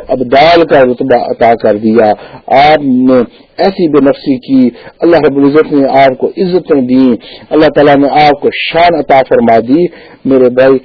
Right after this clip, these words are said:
ہماری زندگی میں بھی ہر قسم کے حالات آ سکتے ہیں، اچھے اور برے حالات انسان کی زندگی پر ہر وقت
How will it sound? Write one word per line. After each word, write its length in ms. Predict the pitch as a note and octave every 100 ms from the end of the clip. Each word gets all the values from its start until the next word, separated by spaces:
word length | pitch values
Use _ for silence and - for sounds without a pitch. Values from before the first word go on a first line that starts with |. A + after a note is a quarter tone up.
| - -
ہماری 380 | D3+ G3+ G3 E3
زندگی 240 | E3+ E3 D#3
میں 200 | D3+ C#3+
بھی 180 | D3 C#3+ - - D3+
ہر 100 | D#3
قسم 220 | D3+ - C3+
کے 140 | C#3 A#2+
حالات 320 | A#2+ B2+ C3 -
آ 160 | A2+ G#2+
سکتے 420 | A#2+ - - B2
ہیں، 180 | A#2+ G#2+ - _ _ _ _ _ _ - - - - -
اچھے 360 | D#3+ - G3+
اور 260 | E3+ C#3 C3
برے 100 | F3+
حالات 480 | D#3+ C#3+ C3 D#3 F#3 - - -
انسان 540 | D3+ D3 E3+ F3+ F#3 E3
کی 120 | D3
زندگی 440 | B2+ E3 D3 B2
پر 180 | A#2+ D#3+ D3 D#3
ہر 100 | E3+
وقت 140 | D#3